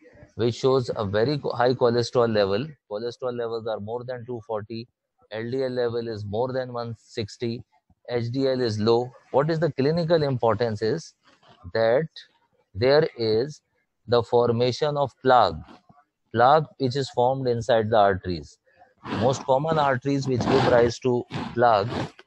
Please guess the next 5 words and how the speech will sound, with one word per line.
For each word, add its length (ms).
uh, 840
are 260
the 380
coronary 520
arteries, 640